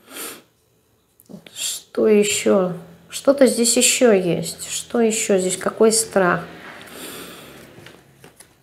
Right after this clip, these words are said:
Какая-то трудная ноша. Причём связанная как-то либо с отношениями, либо с гармонией, а,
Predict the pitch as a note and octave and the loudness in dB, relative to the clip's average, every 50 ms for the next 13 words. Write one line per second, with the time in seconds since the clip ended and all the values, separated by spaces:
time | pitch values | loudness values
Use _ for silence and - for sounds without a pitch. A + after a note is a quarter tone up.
0 | _ _ _ - A3 G#3+ - B3+ B3 B3 A#3+ B3 A#3+ A3+ A3+ - A3+ A#3+ A#3+ G#3+ | _ _ _ -14 -14 -4 0 2 4 4 4 4 2 0 0 0 0 0 0 0
1 | G#3+ G#3 A3 A3 A3+ A#3 A3+ A3+ A3 G#3+ G3+ G3 F#3+ F#3+ - - - F3+ F3+ E3+ | 0 0 2 2 2 2 0 0 0 0 -2 -2 -2 -4 -6 -8 -8 -8 -10 -10
2 | - - - _ _ _ _ _ _ _ _ _ _ _ _ _ _ _ _ _ | -14 -20 -20 _ _ _ _ _ _ _ _ _ _ _ _ _ _ _ _ _
3 | _ _ _ _ - - - - - - - - - - - A#3 A3 G#3 - - | _ _ _ _ -20 -20 -20 -20 -20 -20 -20 -14 -4 0 2 4 4 4 2 2
4 | G#3 A3 C4 D4 C#4+ D4 B3+ A3 G#3+ G3+ F#3+ F#3 - G#3+ A3 A3 - - A3 G#3+ | 4 4 6 6 4 4 2 0 0 -2 -4 -4 -4 -4 -4 -4 -4 -2 0 0
5 | G#3 G#3 - G3+ G3+ A3 G#3 G#3 G#3 G#3+ - - G#3 G#3 - G#3 G#3 G#3 G#3 - | 0 0 -2 -2 -2 0 2 2 2 2 2 0 -2 -2 -2 0 0 0 0 -2
6 | - - D4 E4+ F#4 F4 D#4+ B3+ G#3 F#3+ F3+ F3+ F3+ F3 F3 F3 - _ _ _ | -2 0 2 2 2 2 2 2 2 2 0 -2 -4 -4 -6 -8 -14 _ _ _
7 | _ _ _ _ _ _ - - - - - _ - - _ _ _ _ _ _ | _ _ _ _ _ _ -20 -20 -20 -20 -20 _ -20 -20 _ _ _ _ _ _
8 | - - - G3 A3 A#3+ A3+ A#3 A3 A3+ - G3 G3+ G#3+ A3 A3 A3 G#3+ G3+ F#3 | -14 -6 -2 2 2 4 6 4 4 4 4 4 4 4 4 2 4 4 2 2
9 | F3+ F3 E3 E3+ E3 E3+ - - - - _ _ _ _ _ _ - _ _ - | 0 -2 -2 -4 -4 -6 -8 -12 -18 -20 _ _ _ _ _ _ -20 _ _ -20
10 | _ _ _ - G3 G3 F#3+ F#3 F#3 F#3 F3+ F3+ F3+ F3+ F3+ F3 E3+ E3+ E3+ E3 | _ _ _ 2 2 4 4 4 4 4 2 2 2 2 4 4 4 4 4 2
11 | E3+ | 2